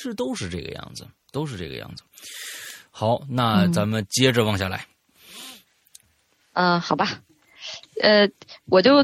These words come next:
Speaker 2: 自己的故事是不是太多了？要不然我讲一个同事给我讲的故事。
Speaker 1: 好，那我们就把
Speaker 2: 我怕，怕大家听。
Speaker 1: 同事的故事作为今天的结尾。
Speaker 2: 嗯。行吧。
Speaker 1: 好，来。
Speaker 2: 就讲到这儿吧。
Speaker 1: 嗯。
Speaker 2: 对。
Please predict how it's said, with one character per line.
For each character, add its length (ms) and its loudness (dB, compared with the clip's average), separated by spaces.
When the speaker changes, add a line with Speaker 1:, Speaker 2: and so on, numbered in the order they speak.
Speaker 2:
自 200 6
己 140 4
的 120 4
故 200 4
事 60 6
是 100 4
不 60 6
是 40 2
太 320 2
多 300 4
了？ 100 4
要 120 4
不 80 2
然 80 4
我 100 4
讲 300 2
一 60 0
个 160 6
同 220 2
事 160 4
给 60 4
我 100 6
讲 180 0
的 80 -10
故 180 2
事。 220 -4
Speaker 1:
好， 260 -10
那 140 2
我 220 4
们 180 -2
就 100 2
把 80 2
Speaker 2:
我 60 6
怕， 60 4
怕 80 2
大 80 4
家 40 0
听。 220 -2
Speaker 1:
同 240 0
事 140 -2
的 100 4
故 160 0
事 120 2
作 160 6
为 200 6
今 180 4
天 220 2
的 160 6
结 300 6
尾。 220 -2
Speaker 2:
嗯。 60 -20
行 200 4
吧。 120 4
Speaker 1:
好， 240 4
来。 180 4
Speaker 2:
就 140 4
讲 160 2
到 100 2
这 80 2
儿 80 4
吧。 180 -2
Speaker 1:
嗯。 140 2
Speaker 2:
对。 140 2